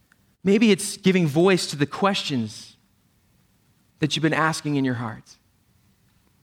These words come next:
Maybe it's giving voice to the doubts that you're wrestling with. Maybe it's letting go of pain that you've experienced.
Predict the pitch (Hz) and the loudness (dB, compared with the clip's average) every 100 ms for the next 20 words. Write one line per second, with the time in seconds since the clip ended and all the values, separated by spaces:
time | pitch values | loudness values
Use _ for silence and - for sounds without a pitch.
0 | _ _ _ _ _ _ _ _ _ _ | _ _ _ _ _ _ _ _ _ _
1 | _ _ _ _ - 180 233 190 202 175 | _ _ _ _ -2 4 4 4 2 2
2 | 147 156 170 170 - - 165 143 113 156 | 2 2 2 0 -6 -8 -2 -2 0 2
3 | 156 135 - 127 - 127 123 117 120 110 | 2 0 -6 -8 -6 -4 -4 -4 -8 -8
4 | 107 107 - _ _ _ _ _ _ _ | -10 -14 -20 _ _ _ _ _ _ _
5 | _ _ _ _ _ _ _ _ _ _ | _ _ _ _ _ _ _ _ _ _
6 | _ _ _ _ _ _ _ _ _ _ | _ _ _ _ _ _ _ _ _ _
7 | 160 180 214 180 160 170 156 160 165 139 | 0 4 4 2 2 2 2 2 2 0
8 | - - 165 180 165 131 123 104 - - | -2 -4 -2 0 -2 -2 -6 -8 -10 -12
9 | 120 113 - - | -14 -16 -20 -20